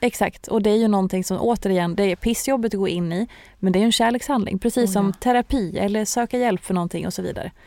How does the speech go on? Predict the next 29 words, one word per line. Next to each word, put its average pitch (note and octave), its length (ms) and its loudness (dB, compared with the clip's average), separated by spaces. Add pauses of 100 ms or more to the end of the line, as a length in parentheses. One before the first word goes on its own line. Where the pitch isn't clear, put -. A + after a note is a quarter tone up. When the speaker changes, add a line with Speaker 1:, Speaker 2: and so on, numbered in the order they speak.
(200)
Speaker 2:
Oh, G3 200 -2
ja. D#3+ 100 -6
Speaker 1:
Så - 140 0
att, G3+ 260 -2
eh, G3+ 320 -2 (120)
många A#3 480 2
olika F3 260 -4
aspekter - 480 -8
av F#3 120 -6
det. F3+ 140 -8 (420)
Speaker 2:
Och - 420 -4
jag G#3 220 0
tycker F#3+ 640 0
att - 260 -4
vi F3+ 160 0
avslutar F#3 480 -2
det E3+ 60 0
här D#3+ 80 0
avsnittet E3 440 -6
med D#3+ 200 -2
att E3 60 -6
säga F3+ 260 -2
till - 220 -2
den G#3 180 2
personen F3 380 -2
som E3 180 -6
skrev E3+ 220 -4
in: D#3+ 200 -2 (300)
Speaker 1:
Mm. F#3+ 200 2